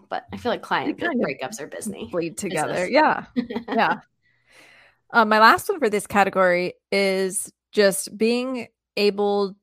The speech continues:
Speaker 2: to be all the things and wear all the hats as a business owner is a hard thing, especially when you're learning about things that you just don't really care about, <laughs> but maybe you need to know.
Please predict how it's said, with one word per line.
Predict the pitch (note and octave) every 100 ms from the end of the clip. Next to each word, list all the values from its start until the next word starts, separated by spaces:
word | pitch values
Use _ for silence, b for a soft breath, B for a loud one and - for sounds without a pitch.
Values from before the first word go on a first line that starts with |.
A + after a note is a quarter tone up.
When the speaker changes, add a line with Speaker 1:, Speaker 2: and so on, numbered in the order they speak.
| _
Speaker 2:
to | - G#3 G3+ F#3 F3+ F3+ F3+ -
be | G#3 F#3+
all | - F#3
the | F#3 F3
things | F3+ E3+ F3 F#3+ F#3
and | - F#3+ F3+
wear | E3+ E3 F3 E3+
all | F3+ A3+
the | F#3+
hats | F#3+ G3 - -
as | - G3
a | G3+
business | G3+ G3 G#3 -
owner | G#3+ G#3+ A3
is | G3 F#3+
a |
hard | F#3+ G3+ G#3
thing, | A3 B3 C#4 b b b b -
especially | G3+ B3 A3+ C4 A#3+
when | A3
you're | G3
learning | F3+ F3 F#3
about | F#3 E3+
things | G3 F#3+
that | G3
you | F3+
just | F#3+ - E3 -
don't | F3
really | D#3 D#3+
care | - F#3 F#3+
about, | A3 C#4+ E4+ - - -
<laughs> | - A3+
but | C#4 A3
maybe | B3 A#3+ G#3
you | G3
need | F#3+ F3+
to | F#3+
know. | F3+ E3+ A3+ C#4